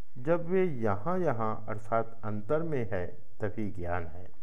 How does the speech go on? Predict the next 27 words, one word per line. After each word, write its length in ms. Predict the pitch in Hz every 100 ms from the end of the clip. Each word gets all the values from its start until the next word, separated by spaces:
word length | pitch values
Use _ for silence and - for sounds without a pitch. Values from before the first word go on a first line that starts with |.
| - - - - - - - - - -
सात 400 | - 113 104 98
सौ 280 | - 95 87 -
अड़तीस। 580 | 107 98 85 82 - - - - - - - -
श्री 260 | - - 143
रामकृष्ण 680 | 139 160 170 165 156 - - -
अपनी 340 | 113 - 127
छाती 500 | 113 - 110 110 127
पर 220 | 107 120
हाथ 500 | 113 110 101 113 117
रखकर 280 | 107 101 107
कहा 380 | 104 101 95 101
करते, 540 | - 90 85 - 78 - - - - - - - - 123
"जिसके 420 | 160 165 - 180
लिए 200 | 180 165
भगवान 600 | 120 110 110 120 120 117
यहाँ 580 | 98 101 101 135 - -
अर्थात 420 | 107 - 110 92 -
हृदय 300 | 110 123 165
में 240 | 156 110 95
हैं, 220 | 92 82 - - - - - - - -
उसके 360 | 160 160 202 190
लिए 200 | 143 120
वहाँ 540 | 101 98 131 143 -
अर्थात 340 | 113 - 101 92
बाहर 420 | 87 87 117 113
भी 220 | - 85
है। 260 | 80 82